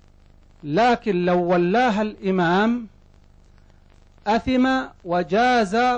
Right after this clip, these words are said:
قضاؤها في غير الدماء والحدود. فنقف حيث وقفت بنا النصوص،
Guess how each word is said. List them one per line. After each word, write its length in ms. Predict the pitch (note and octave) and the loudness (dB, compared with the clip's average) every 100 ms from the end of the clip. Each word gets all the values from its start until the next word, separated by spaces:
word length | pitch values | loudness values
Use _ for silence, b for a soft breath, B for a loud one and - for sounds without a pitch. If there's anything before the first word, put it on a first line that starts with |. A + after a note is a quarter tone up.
| - | -4
قضاؤها 960 | - E3 F3+ A#3 A3 A3 G3 B3+ C#4 A#3+ - - - - - - - | -4 -2 0 0 0 -2 0 0 0 -6 -18 -20 -20 -20 -20 -20 -8
في 140 | F#3 | -4
غير 340 | F#3 A3 A#3+ A3+ - - - | -2 0 0 -2 -10 -20 -12
الدماء 500 | F#3+ D3+ D#3+ G3 A3+ | -10 -6 -4 -2 0
والحدود. 380 | F#3+ C#3+ C#3+ A2+ A#2 - - - - _ - _ _ _ - - - - - | 0 -2 -6 -14 -20 -20 -20 -20 -20 _ -20 _ _ _ -20 -20 -20 -10 -4
فنقف 540 | G3 A#3 B3+ A#3+ A3+ | -2 -2 -4 -4 -8
حيث 300 | - G#3+ G#3+ G3+ G3 - - - | -6 -4 -2 -2 -4 -8 -20 -12
وقفت 480 | A3 A3 E3+ D#3 - | -6 -4 -4 -6 -6
بنا 320 | D#3+ E3+ F3+ | -4 -2 0
النصوص، 760 | D#3+ D#3 C#3 D#3+ F3 A#3 - - | 0 0 -2 -6 -8 -8 -14 -20